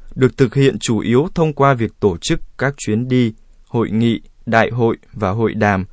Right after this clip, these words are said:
ở Roma và ở nước ngoài, với sự tham dự của những người từ mọi nơi trên thế giới. Do đó, các nguồn lực tài chính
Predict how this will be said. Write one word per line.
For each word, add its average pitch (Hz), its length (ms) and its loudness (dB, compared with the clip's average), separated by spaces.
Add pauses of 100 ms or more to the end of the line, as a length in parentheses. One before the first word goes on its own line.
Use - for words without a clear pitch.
(280)
ở 107 160 4
Roma 139 540 4
và 107 160 -2
ở 101 240 2
nước 131 220 0
ngoài, 104 320 0 (680)
với 139 180 2 (100)
sự 123 160 0
tham 131 200 2
dự 113 260 2
của 110 120 2
những 131 280 2
người 120 180 6
từ 107 220 0
mọi 107 260 4
nơi 139 240 6
trên 135 240 0
thế 120 200 0
giới. 117 360 0 (720)
Do 120 360 2
đó, 107 320 4 (460)
các 180 200 0
nguồn 120 220 4
lực 113 200 0
tài 113 180 4
chính 120 240 0